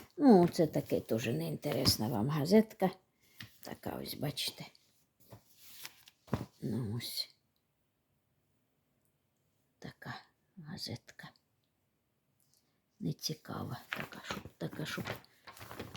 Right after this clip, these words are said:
щоб, щоб цікавого нема нічого.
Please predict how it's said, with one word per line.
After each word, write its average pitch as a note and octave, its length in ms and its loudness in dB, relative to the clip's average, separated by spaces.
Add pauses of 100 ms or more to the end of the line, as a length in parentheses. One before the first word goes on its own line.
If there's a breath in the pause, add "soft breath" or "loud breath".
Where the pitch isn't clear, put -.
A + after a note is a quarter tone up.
(100)
щоб, - 340 0
щоб - 260 0
цікавого F3+ 680 6
нема F3 300 8
нічого. E3 680 0